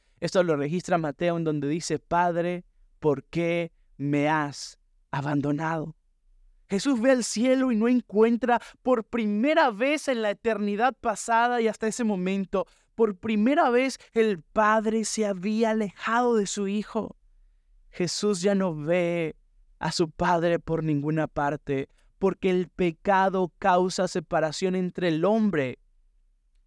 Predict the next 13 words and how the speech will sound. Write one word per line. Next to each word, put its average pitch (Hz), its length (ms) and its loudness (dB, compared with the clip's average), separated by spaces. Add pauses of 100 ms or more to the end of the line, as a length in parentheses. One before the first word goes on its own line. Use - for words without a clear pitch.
(140)
y 175 340 -4 (100)
el, 147 400 0
y 131 120 -8
Dios. 190 640 -6 (500)
Dios 214 300 0
se 247 160 2
había 233 480 2
alejado 202 560 0
de 196 80 -2
Jesús 160 840 -2 (600)
porque 156 260 -2
el 147 140 0
pecado 175 880 0